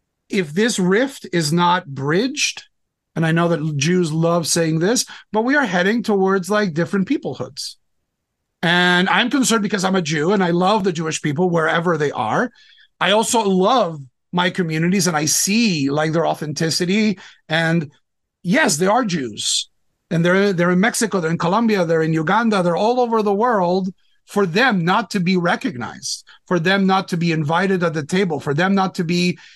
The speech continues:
even mem-, be able to be members of Jewish organizations, it's a negative effect on them. It has negative effects on their children. And what we're being told right now is, "Listen, these resources are for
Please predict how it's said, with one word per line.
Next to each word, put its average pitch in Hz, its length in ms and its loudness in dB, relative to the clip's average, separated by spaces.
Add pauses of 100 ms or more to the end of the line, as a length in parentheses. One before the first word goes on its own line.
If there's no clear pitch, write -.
(120)
even 196 360 2
mem-, 220 420 0
be 202 160 2
able 254 420 0
to 214 100 -6
be 254 180 2
members 262 760 -2 (340)
of 170 300 2
Jewish 180 360 0
organizations, 156 1040 -2 (440)
it's 156 160 -4
a 190 80 2
negative 208 400 0
effect 156 320 -6
on 120 120 -6
them. 131 260 -2 (220)
It 170 80 0
has 190 180 0
negative 196 380 0
effects 170 340 -4
on 165 80 -2
their 151 140 -2
children. 226 520 -2 (640)
And 196 180 2
what 196 140 2
we're 190 180 2
being 196 320 0
told 208 280 0
right 214 200 0
now 277 380 2
is, 196 400 0 (520)
"Listen, 240 720 0
these 226 300 0
resources 220 640 0
are 190 160 2
for 180 580 0